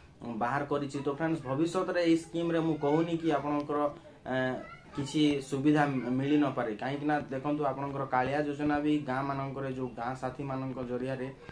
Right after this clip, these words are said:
ଏଇ ଡାଟାଟା ଯାଇଥିଲା friends, farmer ଆଇଡିକୁ ନେଇକି ଆକ୍ଚୁଆଲିରେ, ଏଁ, କାଳିଆ ଯୋଜନାଟା ହେଇଥିଲା। ତ friends, ସେଇ farmer ଆଇଡି ଯାହାର ବି ଥିଲା, କାଳିଆ ଯୋଜନାରେ ତାଙ୍କ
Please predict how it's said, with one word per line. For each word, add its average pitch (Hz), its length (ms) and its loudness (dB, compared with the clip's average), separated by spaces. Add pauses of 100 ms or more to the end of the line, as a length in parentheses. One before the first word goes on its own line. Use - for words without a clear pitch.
(280)
ଏଇ 127 100 -2
ଡାଟାଟା 123 440 -2
ଯାଇଥିଲା 131 440 -2
friends, 135 400 -6
farmer 131 480 2
ଆଇଡିକୁ 139 420 2
ନେଇକି 139 380 -2 (1000)
ଆକ୍ଚୁଆଲିରେ, 151 540 4
ଏଁ, 127 580 0
କାଳିଆ 131 280 2
ଯୋଜନାଟା 135 480 -2
ହେଇଥିଲା। 131 420 -4
ତ 117 120 -8
friends, 151 280 -4
ସେଇ 143 120 0
farmer 147 420 0
ଆଇଡି 151 220 2
ଯାହାର 127 360 -2
ବି 147 120 0
ଥିଲା, 147 200 -4
କାଳିଆ 135 280 -2
ଯୋଜନାରେ 135 400 -4
ତାଙ୍କ 127 220 -4